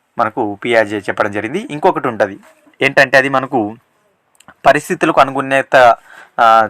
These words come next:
చూపెట్టడమే ప్రజ్ఞ అని చెప్పింది స్టెర్న్ అన్నమాట. పరిసరాల అనుగుణ్యత పియాజే కాగా పాప,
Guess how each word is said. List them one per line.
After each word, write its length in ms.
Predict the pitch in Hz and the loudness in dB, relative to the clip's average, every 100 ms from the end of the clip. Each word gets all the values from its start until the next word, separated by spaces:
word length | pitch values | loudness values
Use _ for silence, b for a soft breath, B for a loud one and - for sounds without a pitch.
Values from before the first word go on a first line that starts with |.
| - | -4
చూపెట్టడమే 600 | 127 131 131 127 135 110 | -4 -2 0 0 0 -4
ప్రజ్ఞ 340 | 98 120 110 | 0 -2 0
అని 140 | 120 113 | -6 -6
చెప్పింది 360 | 113 139 202 | -8 -8 -8
స్టెర్న్ 360 | 220 - 123 113 | -10 -2 -2 2
అన్నమాట. 360 | 110 104 101 98 104 _ - | 0 0 -4 -2 -6 _ -2
పరిసరాల 380 | 117 - 131 127 | -2 2 4 4
అనుగుణ్యత 440 | 120 120 117 101 | 0 -6 -8 -2
పియాజే 580 | 107 - 117 123 120 120 | -2 -2 0 0 0 0
కాగా 360 | 110 107 185 - b b - | 0 2 0 -2 b b 2
పాప, 280 | 113 110 | 4 6